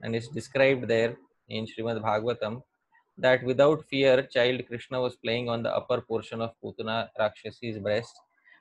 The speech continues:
And when the gopis saw the child's wonderful activities, they immediately came forward with great jubilation and picked him up.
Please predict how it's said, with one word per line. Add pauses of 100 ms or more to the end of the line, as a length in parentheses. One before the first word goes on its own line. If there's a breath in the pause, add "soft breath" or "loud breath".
(120)
And
when
the
gopis
saw
the
child's
wonderful
activities,
they
immediately
came
forward
with
great
jubilation
and
picked
him
up.